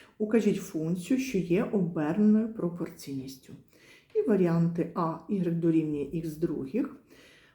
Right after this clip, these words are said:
Б, ігрек дорівнює дріб чисельник два знаменник ікс, В, ігрек дорівнює два ікс і Г, ігрек дорівнює два. Приступаємо до виконання. Функцію вигляду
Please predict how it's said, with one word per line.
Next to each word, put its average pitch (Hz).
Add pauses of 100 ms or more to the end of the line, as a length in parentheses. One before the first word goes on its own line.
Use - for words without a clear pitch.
Б, 180
ігрек 185
дорівнює 160 (260)
дріб 180
чисельник 151
два 143
знаменник 135
ікс, - (480)
В, 220
ігрек 214
дорівнює 160
два 143
ікс 381
і 185
Г, 392 (140)
ігрек 320
дорівнює 190 (180)
два. 131 (560)
Приступаємо 240
до 175
виконання. 147 (1200)
Функцію 302
вигляду 220